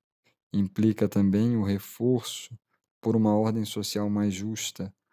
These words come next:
em que as tensões possam ser resolvidas melhor e os conflitos encontrem mais facilmente uma saída negociada. Os problemas socioeconômicos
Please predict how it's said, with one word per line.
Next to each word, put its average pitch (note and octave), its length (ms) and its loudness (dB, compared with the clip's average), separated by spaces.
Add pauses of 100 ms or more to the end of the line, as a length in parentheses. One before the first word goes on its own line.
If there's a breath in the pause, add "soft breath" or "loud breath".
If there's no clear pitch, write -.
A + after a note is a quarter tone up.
(340 soft breath)
em A2 120 4
que A#2+ 120 0
as A2+ 180 4
tensões A#2+ 580 0
possam A2 440 0
ser A2 180 -2
resolvidas G2+ 840 0
melhor F#2+ 520 0 (600 soft breath)
e G#2 160 4
os G#2+ 120 2
conflitos A#2 680 2
encontrem A2 480 0
mais B2 400 2
facilmente B2 680 0
uma G#2+ 140 -2
saída G#2 420 0
negociada. G2+ 1000 0 (800 soft breath)
Os - 160 -4
problemas G2+ 680 4
socioeconômicos G2+ 1400 -2